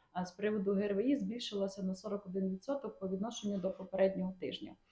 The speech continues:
Тобто захворіло п'ять тисяч сімсот три, е, сімсот сорок три людини.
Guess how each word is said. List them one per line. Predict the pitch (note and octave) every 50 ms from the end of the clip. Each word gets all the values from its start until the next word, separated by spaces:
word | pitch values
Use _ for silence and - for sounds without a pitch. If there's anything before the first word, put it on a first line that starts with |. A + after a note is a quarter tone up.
| _ _ _ _
Тобто | G#3+ G#3+ - A3+ G#3
захворіло | G3 G#3+ G#3+ - A#3+ B3 C#4+ D#4 C4+ B3
п'ять | B3 - G#3+ G3+ G3 -
тисяч | - C4+ C#4+ - C4 A#3+ -
сімсот | - - - G#3 G3 - - A3+ A#3+ A#3+ -
три, | - G3 G#3 G3+ - - -
е, | F#3+
сімсот | F#3 - - G#3+ G3+ - B3+ B3+ -
сорок | - G3+ G3+ - -
три | - G#3 G#3+
людини. | G3 G3 F#3 F3+ F3 C3+ G#2 F#2+ -